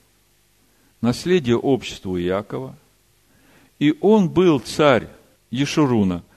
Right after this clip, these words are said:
когда собирались главы народа вместе с коленами Израилевым». И он — это Всевышний. Мы уже как-то говорили, что Ешурун от слова Яшар.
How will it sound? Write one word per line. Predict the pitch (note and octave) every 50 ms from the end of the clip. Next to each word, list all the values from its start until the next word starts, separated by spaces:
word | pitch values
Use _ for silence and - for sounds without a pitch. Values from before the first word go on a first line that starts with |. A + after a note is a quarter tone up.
| _ _ _ _ _ -
когда | - B2 A#2 G#2+ A#2+ A#2 G#2 F2+ -
собирались | - - A2+ G#2 G2+ A2+ A#2 A#2 G#2+ G2+ F#2+ G2 G2
главы | G2 G#2+ G#2+ G#2 G2 G2+ G#2
народа | A2 C3 E3+ G#3 G#3+ C#3 A2+
вместе | G#2 B2+ D3+ F3+ E3+ - -
с | A#2 -
коленами | - A2 G#2+ A2+ A#2 A2+ A2+ G#2+ G#2 G2
Израилевым». | F2 F2+ F2+ F2 E2 D#2+ D2+ - - - - _ _ _ _ _ _ _ _ _ _ _ _ _ _ _ _ _ _ _ _ _ _ _ _ _ _ _ _ _ _ _ -
И | B2 A#2+ - -
он — | - F3+ G#3+ A3+ G#3 F3+ - - _ _ -
это | B2 - D3 C#3+
Всевышний. | - - - E3+ D#3+ D3+ A#2 G2+ - - - - - _ _ _ _ _ _ _ _ _ _ _ _ _ _ _ _ _ _ _ _ _ _ _ _ _ _ _ _ _ _ _ _ _ _ _ _ _ _ _ _ _ _ _ _ _ _ _ _ _ _ _ _ _ _ _ -
Мы | A#2+ B2 C3
уже | A#2+ A2 G#2+
как-то | - B2+ A2 - - G#2+
говорили, | G2 G#2+ A2 A2+ B2 B2+ A#2 F#2+ F2+ F2
что | - - - - F#2 F#2 F#2 F#2 F2 E2+ - _ _ _ _ _ _ _ _ _ _ _ _ _ _ _ _ _ _ _ _ -
Ешурун | G2 G2+ G2+ - - G#2+ G#2+ A2 D3 F3 F#3+ F#3+ F3+ F#3+ - _ _ _ _ _
от | - F#2+ F#2 -
слова | - A2 A#2+ B2 B2 B2
Яшар. | B2+ C3 C3 - - C#3 G#2+ E2+ -